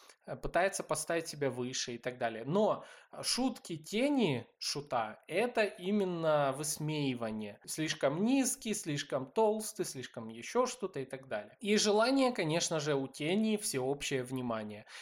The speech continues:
Любыми целями, очень часто. То есть банально, м, раздеться на главной площади, там, не знаю, еще что-то, абсолютно часто аморальное какое-то поведение, а, ради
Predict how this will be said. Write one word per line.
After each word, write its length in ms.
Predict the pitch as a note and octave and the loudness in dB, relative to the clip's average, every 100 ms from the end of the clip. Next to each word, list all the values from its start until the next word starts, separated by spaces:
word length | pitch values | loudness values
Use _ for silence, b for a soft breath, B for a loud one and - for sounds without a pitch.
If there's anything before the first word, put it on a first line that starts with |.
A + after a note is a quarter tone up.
| B B | B B
Любыми 580 | G3+ A#3+ G3 A3 G#3 | 2 4 4 4 4
целями, 540 | F3 - A#2+ A2 G#2 G#2+ | 2 0 -2 -2 -6 -4
очень 340 | D3 D#3+ C3 | -4 -2 -4
часто. 440 | - G#2+ G#2 - - | -6 -10 -12 -16 -14
То 140 | - A2+ | -6 -4
есть 220 | A2+ A2+ | -4 -4
банально, 800 | B2+ D3+ G#3 A#3+ A3+ F#3 E3 D3+ | 2 4 4 4 4 6 6 4
м, 840 | C#3 C3+ C3 C#3+ E3 C#3+ C3+ C3 B2+ | 2 -2 -6 -10 -10 -8 -6 -6 0
раздеться 760 | D3+ F#3 D#3+ D3+ G3+ - D#3+ | 2 2 0 2 2 2 0
на 120 | C#3 | 0
главной 440 | C3+ C#3+ C3 B2+ C#3+ | 0 0 0 -2 -4
площади, 840 | G#3+ B3+ B3+ - A3 G3+ G3+ G3+ - B B B _ | -2 0 2 0 -2 -2 0 0 -4 B B B _
там, 320 | A#2 A2 A2 | -2 -2 -4
не 100 | A#2+ | -6
знаю, 240 | A#2+ A#2 A#2+ | -4 -4 -4
еще 240 | - B3+ | -2 -2
что-то, 400 | - G3+ - D3+ | 0 0 2 0
абсолютно 720 | - - G#3+ A#3 A#3+ A#3 D3+ | 0 -2 2 2 0 -2 -2
часто 420 | - F3+ E3+ - - | 0 -2 -2 -4 -4
аморальное 920 | F#3+ F#3+ D#3+ D3 D#3+ C3+ B2 A#2+ A2+ | -2 2 2 4 2 2 0 -4 -6
какое-то 480 | A2 - - B2 - | -8 -10 -6 -6 -6
поведение, 960 | - D3+ D3 F3 E3+ G#3 A3+ A3+ A3+ A3 B B B - | 0 0 0 -4 0 2 2 0 0 -4 B B B -2
а, 360 | C#3 C#3 C3+ | 0 2 2
ради 920 | F3 G#3+ B3+ G#3+ G#3 G#3 F#3 F3+ D#3 | 0 0 0 0 0 4 4 4 2